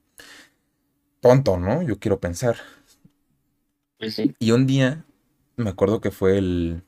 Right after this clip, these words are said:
Speaker 1: por ahí por junio, julio, esta chava cumplió años. Y,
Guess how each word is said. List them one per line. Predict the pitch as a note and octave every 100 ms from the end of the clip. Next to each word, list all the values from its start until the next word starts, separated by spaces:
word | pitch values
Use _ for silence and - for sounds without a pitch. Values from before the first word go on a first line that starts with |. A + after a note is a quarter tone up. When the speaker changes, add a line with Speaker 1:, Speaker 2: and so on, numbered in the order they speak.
| _ _ _ _ _ _ _ _ _ -
Speaker 1:
por | G2+ F#2
ahí | F2+
por | A#2+
junio, | - G2 A#2 C#3
julio, | C3+ A2 A2+ E3+ C4 _ _ - - - - -
esta | G#2 G2+ A2
chava | G#2+ F#2+
cumplió | G2 F2 F2
años. | G2+ G#2 - - _ _ _ _ _ _ _ _ _ _ _ _ _ _ -
Y, | G#2 G#2 G2+ G2 G2 F#2 F#2+